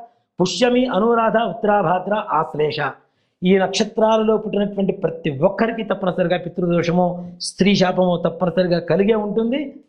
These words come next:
కాబట్టి అందరూ రాండి, పూజా కార్యక్రమం చేయించుకోండి, ఆ గోకర్ణంలో ఉన్నటువంటి మహాబలేశ్వరుడి పరిపూర్ణమైనటువంటి అనుగ్రహాన్ని పొందండి. ఒక్కసారి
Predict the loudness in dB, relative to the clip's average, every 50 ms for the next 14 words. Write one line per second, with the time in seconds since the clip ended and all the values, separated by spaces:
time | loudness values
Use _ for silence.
0 | _ _ -4 -2 0 0 0 0 -2 -2 -6 -6 -6 -6 -6 -2 -2 0 0 0
1 | 0 0 0 2 0 0 -2 -2 -4 -8 -14 -20 _ _ _ 0 2 2 4 2
2 | 2 2 0 0 0 0 0 0 -2 0 0 2 0 2 0 0 -2 -2 0 0
3 | 0 0 -2 -2 -8 -12 _ _ -4 -2 -2 -2 -2 -4 -6 -8 -14 _ _ -2
4 | 2 2 2 2 2 0 2 2 0 0 2 2 0 0 -2 -4 -4 -2 -2 -2
5 | 0 0 2 2 2 2 2 0 0 -2 -2 -4 -2 -2 0 2 0 0 0 0
6 | 0 0 0 0 0 -2 -2 -2 -2 0 0 0 -2 -4 -10 -20 _ _ -2 0
7 | 2 2 2 0 0 0 2 2 0 0 0 -2 0 0 0 2 2 2 2 2
8 | 0 0 0 -2 -6 -12 _ _ _ -4 -4 -4 -2 0 -2 0 2 2 0 0
9 | -2 -4